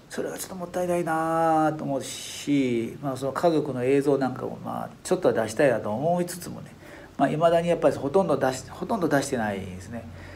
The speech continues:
まあ、たまに映っちゃったりしてますけども、まあ、とにかく秘密なんですよ。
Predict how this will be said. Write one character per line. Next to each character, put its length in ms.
ま 100
あ、 20
た 160
ま 120
に 80
映 40
っ 40
ち 240
ゃ 20
っ 40
た 100
り 80
し 40
て 100
ま 120
す 80
け 80
ど 140
も、 160
ま 280
あ、 40
と 80
に 60
か 60
く 80
秘 260
密 260
な 100
ん 60
で 60
す 100
よ。 80